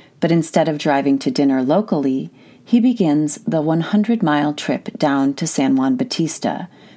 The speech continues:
with Judy as his captive. Once they arrive, he pulls Judy out of the car and growls the words,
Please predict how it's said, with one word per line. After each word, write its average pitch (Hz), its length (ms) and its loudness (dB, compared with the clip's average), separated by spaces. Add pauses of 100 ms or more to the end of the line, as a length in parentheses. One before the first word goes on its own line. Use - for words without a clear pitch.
(120)
with 185 280 -2
Judy 135 480 2
as 131 220 0
his 151 180 -2
captive. - 680 -4 (1160)
Once 214 260 4
they 277 180 4
arrive, 160 600 2
he - 260 0
pulls 226 340 0
Judy 175 420 0
out 147 180 0
of 147 80 -4
the 160 80 0
car 147 560 0
and 160 180 2
growls 165 520 0
the 233 120 2
words, 147 560 0